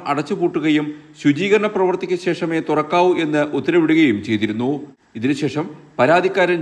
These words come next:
ജിഷാദ് ജില്ലാ ഉപഭോക്തൃ കമ്മീഷനെ സമീപിച്ചു. കമ്മീഷനിൽ നിന്നും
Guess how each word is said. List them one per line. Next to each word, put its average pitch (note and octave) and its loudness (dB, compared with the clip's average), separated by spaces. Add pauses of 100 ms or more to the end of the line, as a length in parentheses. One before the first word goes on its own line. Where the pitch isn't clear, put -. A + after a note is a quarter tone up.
ജിഷാദ് C3+ 0 (320)
ജില്ലാ D#3 2 (140)
ഉപഭോക്തൃ G3 0
കമ്മീഷനെ D#3 -4
സമീപിച്ചു. G#2+ -2 (640)
കമ്മീഷനിൽ G#3 -2
നിന്നും G3+ -6